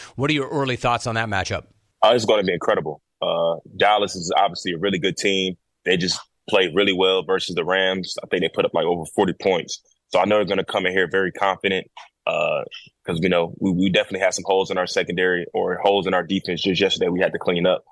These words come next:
Speaker 2: So, uh, it's gonna be an exciting game. Obviously, growing up, being in Philly, you know all about this rivalry.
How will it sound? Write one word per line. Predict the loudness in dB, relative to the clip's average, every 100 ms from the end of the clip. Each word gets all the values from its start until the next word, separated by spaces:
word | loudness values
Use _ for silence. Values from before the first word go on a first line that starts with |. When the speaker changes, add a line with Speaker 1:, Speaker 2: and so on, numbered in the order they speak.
| _ _ -2
Speaker 2:
So, | 2 2
uh, | 2 0
it's | -2
gonna | 0 2
be | 0
an |
exciting | 2 0 2 0
game. | 0 -2 -8 _ _
Obviously, | 0 0 0 -4
growing | 0 0 2
up, | 0 -2 _
being | -4 -2
in | -2
Philly, | 0 0 0 -4 _
you | -2 2
know | 4
all | 2 2
about | -2 -2
this | -4
rivalry. | -2 -2 -4 -10